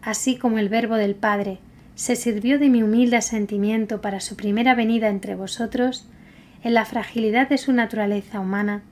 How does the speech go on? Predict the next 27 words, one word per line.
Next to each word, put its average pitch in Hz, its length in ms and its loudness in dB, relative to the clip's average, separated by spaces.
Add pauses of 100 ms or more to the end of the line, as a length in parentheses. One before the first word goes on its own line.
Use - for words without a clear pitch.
(640)
así 277 320 2
ahora 277 260 6
mi 262 220 6
Hijo 240 240 -2
Jesús 277 600 -4 (480)
se - 200 -4
sirve 285 380 2
de 285 100 6
mi 233 120 2
anuncio 240 500 0
profético 208 760 -6 (480)
para 208 240 -2
preparar 214 540 0
su 277 140 -2
segunda 247 440 2
venida 220 340 0
en 196 140 -2
gloria 247 320 2
entre 208 240 -4
vosotros. 196 800 -8 (1040)
No 220 200 2
temáis, 226 640 -2 (380)
hijos 262 400 0
expuestos 247 720 -2
a 214 80 -6
tantos 214 400 -2
peligros. 202 720 -4